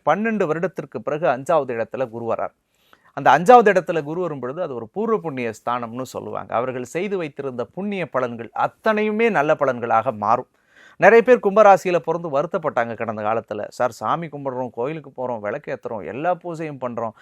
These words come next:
எதுவுமே நடக்கவே இல்ல சார், எங்களுக்கு கடவுள் இன்னும் கஷ்டத்தை தானே கொடுக்குறாரு" அப்படின்னு புலம்புனவங்க அதிகம் பேர் உண்டு. But கவலை கொள்ளாதீர்கள், நீங்கள் யாரெல்லாம் இறைவனை மனதார வழிபட்டீங்களோ, இந்த ஏழரை சனி ஆரம்பிச்சதுலேருந்து கஷ்டத்தோடும் போராட்டத்தோடும் பிரச்சனையோடும் அனுபவிச்சிங்களோ,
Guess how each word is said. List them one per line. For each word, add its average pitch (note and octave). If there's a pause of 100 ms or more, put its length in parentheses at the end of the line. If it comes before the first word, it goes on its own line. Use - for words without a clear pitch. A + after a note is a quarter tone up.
(220)
எதுவுமே G#3
நடக்கவே E3
இல்ல B2+
சார், A2
எங்களுக்கு G#2
கடவுள் D3
இன்னும் G3
கஷ்டத்தை D3+
தானே C#3+
கொடுக்குறாரு" A2+
அப்படின்னு D3+ (120)
புலம்புனவங்க E3
அதிகம் A#2
பேர் A2+
உண்டு. - (380)
But A#2
கவலை D#3
கொள்ளாதீர்கள், B2+
நீங்கள் C#3
யாரெல்லாம் F3
இறைவனை D#3+
மனதார D#3
வழிபட்டீங்களோ, C#3+ (600)
இந்த B2+
ஏழரை F3
சனி E3
ஆரம்பிச்சதுலேருந்து E3+
கஷ்டத்தோடும் D#3
போராட்டத்தோடும் D3+
பிரச்சனையோடும் E3
அனுபவிச்சிங்களோ, B2+